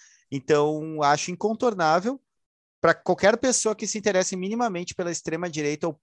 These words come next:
por entender o Brasil contemporâneo, não entender o que foi o Olavo de Carvalho, desde a época que ele dava aqueles cursinhos lá por dois mil e quatro, dois mil e cinco, curso livre de filosofia, entender como ele é a peça fundamental pra entender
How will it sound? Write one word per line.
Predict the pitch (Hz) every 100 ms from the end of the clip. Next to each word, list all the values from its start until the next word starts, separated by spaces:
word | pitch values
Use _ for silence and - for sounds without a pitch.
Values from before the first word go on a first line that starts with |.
| -
por | 196
entender | 233 233 180
o | 170
Brasil | 165 135 147
contemporâneo, | 170 160 151 151 127 156 208 139 _ _ _ _ _
não | - 175 202 240
entender | 240 214 185
o | 185
que | 202
foi | 185 170 160 170 - _ _ _ _ 165
o |
Olavo | 175 165 151
de | -
Carvalho, | 175 147 135 143 160
desde | 143 151 240 302 277 220
a |
época | 196 202 196
que | 202
ele | 185
dava | 175 185
aqueles | 190 175 -
cursinhos | 160 - 165
lá | 156
por | 165
dois | 151 135
mil | 143
e | 131
quatro, | 143 151
dois | 143
mil | 139
e |
cinco, | 131 - 160 -
curso | 147 - 143
livre | 135 135
de |
filosofia, | - 135 127 135 135 127 - _ _ _
entender | 156 151 175 151 156 151 _ _ _
como | - 175 196 214
ele | 185 175
é | 165 160
a |
peça | 165 170 160 170
fundamental | - 170 160 160 147 143
pra | 151
entender | 147 151 131 135 143 139 113